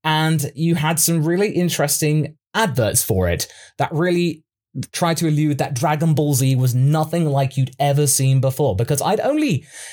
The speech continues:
started to, at the age of thirteen, understand what anime was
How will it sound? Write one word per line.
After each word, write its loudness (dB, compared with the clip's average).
started -2
to, 0
at 0
the 0
age 0
of -2
thirteen, -2
understand 0
what -2
anime 0
was 0